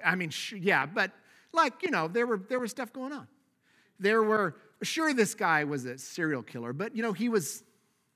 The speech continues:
you know, treated badly as a child. I mean, sure, I, oh, gosh, we, we are really, really, really good as humans at making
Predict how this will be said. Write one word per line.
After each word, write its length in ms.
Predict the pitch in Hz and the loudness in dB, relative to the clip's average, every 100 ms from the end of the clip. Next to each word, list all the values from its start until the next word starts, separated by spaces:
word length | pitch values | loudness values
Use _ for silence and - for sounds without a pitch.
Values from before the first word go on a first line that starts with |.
| _ | _
you 80 | - | -16
know, 20 | |
treated 460 | 135 - 151 120 110 _ | -14 -10 -8 -8 -12 _
badly 300 | 127 113 110 | -8 -8 -8
as 120 | 113 107 | -12 -16
a 80 | 131 | -20
child. 320 | - 117 104 110 _ _ _ _ _ _ _ _ _ _ _ _ _ _ _ _ _ _ | -18 -16 -16 -18 _ _ _ _ _ _ _ _ _ _ _ _ _ _ _ _ _ _
I 160 | 170 135 | -6 -6
mean, 220 | 120 95 - _ _ _ _ _ _ _ _ | -8 -14 -20 _ _ _ _ _ _ _ _
sure, 360 | - - 233 175 | -12 -4 0 0
I, 120 | 127 | -2
oh, 880 | - _ _ _ _ - - - - | -6 _ _ _ _ -18 -16 -16 -18
gosh, 380 | - 131 - - - | -16 -14 -14 -16 -10
we, 280 | 156 143 135 | -6 -6 -6
we 200 | 151 175 | -4 -2
are 80 | 131 | 0
really, 420 | 135 180 180 156 | -2 -2 0 0
really, 400 | 135 160 151 139 - - _ _ _ _ - | 0 0 -2 -4 -8 -20 _ _ _ _ -4
really 400 | 160 262 302 254 | 6 8 8 6
good 220 | 196 170 | 4 2
as 160 | 151 | 0
humans 500 | - 135 107 - - _ | -4 -8 -8 -16 -20 _
at 140 | 143 131 | -6 -4
making 520 | 151 160 175 160 | -2 -4 -6 -10